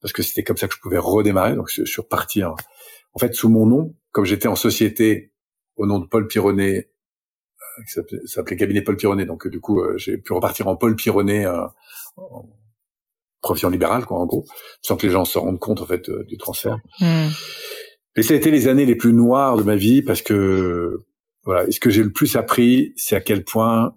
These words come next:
Speaker 1: euh, certes, la, la contrainte était forte, mais elle m'a, elle m'a reconsolidé, reconsolidé vraiment sur, sur des fondamentaux qui sont, euh, le besoin de, d'abord que, que quand on veut, c'est possible.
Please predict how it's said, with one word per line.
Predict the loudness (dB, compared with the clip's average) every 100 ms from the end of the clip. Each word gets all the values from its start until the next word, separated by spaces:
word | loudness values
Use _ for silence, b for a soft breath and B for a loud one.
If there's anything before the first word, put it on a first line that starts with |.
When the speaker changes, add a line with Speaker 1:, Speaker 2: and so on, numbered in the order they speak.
| -4
Speaker 1:
euh, | -2 0 -2 -4 -6 -10 -18 _ _ _ _ _ _ _ _ _ _ _ _ _ _ _ _ _ _ -12
certes, | -4 -2 -2 0
la, | 0
la | 0 -4
contrainte | 0 0 0 0 0
était | 0 0
forte, | 0 -2 0
mais | 0
elle | 2 0
m'a, | 0 -2 -6 _ _ _ -2
elle | 2
m'a | 2
reconsolidé, | 4 2 2 0 2 2 4 2 0 -6 b -4
reconsolidé | 0 2 2 2 4 4 4
vraiment | 2 2 2
sur, | 0 0 -2
sur | -2 -2
des | -2
fondamentaux | 0 2 2 2 2 2
qui | -2
sont, | -6 -2 0
euh, | 0 -4 B B B
le | -2
besoin | 2 2 2 2 0
de, | -4 -4 -2 -4 -6 _ B B B B B -4
d'abord | -4 -2
que, | -8 -10 _ _ _ _
que | -10
quand | -6 -2
on | 0
veut, | 0
c'est | -2 0
possible. | 0 2 0 -4